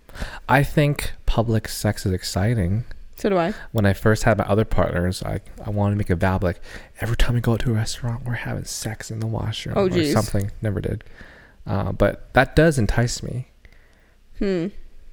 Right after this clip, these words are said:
Speaker 2: Yeah, bathrooms don't really entice me that much.
Speaker 1: Not bathrooms. I mean, like, public. Just, like,
Speaker 2: Yeah.
Speaker 1: public. Yeah. Even, like, um, when,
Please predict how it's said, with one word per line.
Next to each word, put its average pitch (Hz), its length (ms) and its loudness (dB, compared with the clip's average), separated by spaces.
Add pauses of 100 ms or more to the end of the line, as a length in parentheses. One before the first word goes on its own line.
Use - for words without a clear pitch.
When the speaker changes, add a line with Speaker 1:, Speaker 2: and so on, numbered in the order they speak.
(360)
Speaker 2:
Yeah, 208 160 4
bathrooms 269 680 4
don't 226 200 2
really 220 220 2
entice 208 360 -2
me - 80 -2
that 117 180 2
much. 151 240 -2
Speaker 1:
Not 147 140 2
bathrooms. 92 440 2
I 87 40 2
mean, 107 180 2
like, 90 180 0
public. - 500 -6
Just, 120 180 -8
like, 104 240 -4 (100)
Speaker 2:
Yeah. 208 180 -2 (800)
Speaker 1:
public. - 540 -2
Yeah. - 240 -4 (1000)
Even, 147 220 4
like, 156 200 4
um, 110 360 6
when, 101 320 2